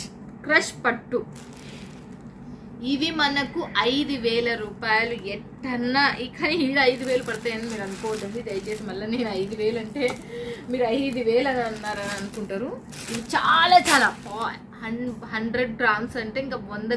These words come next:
గ్రాములు, నూట యాభై గ్రాముల కన్నా మించి ఉండదు. క్రష్ పట్టు శారీస్ ఇవి. చూడండి ఎలా ఉందో, బార్డర్ వచ్చేసి మీడియం సైజులో ఉంది మనకు.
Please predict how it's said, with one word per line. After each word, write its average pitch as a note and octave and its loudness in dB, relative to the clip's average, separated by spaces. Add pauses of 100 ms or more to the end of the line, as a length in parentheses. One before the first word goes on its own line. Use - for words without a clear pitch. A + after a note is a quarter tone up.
గ్రాములు, A#3 0
నూట A3 -4
యాభై G3+ -2
గ్రాముల G3+ -4
కన్నా G#3+ -6
మించి F#3+ -10
ఉండదు. F#3 -6 (200)
క్రష్ - 0 (240)
పట్టు G#3+ -6 (160)
శారీస్ F#3 -2
ఇవి. G#3+ -2 (500)
చూడండి G3 -6 (400)
ఎలా A#3+ 4
ఉందో, C4 4 (120)
బార్డర్ A#3 4
వచ్చేసి C#4+ -4 (100)
మీడియం A3 -2
సైజులో A3+ 0
ఉంది A#3+ 0 (100)
మనకు. A3 -4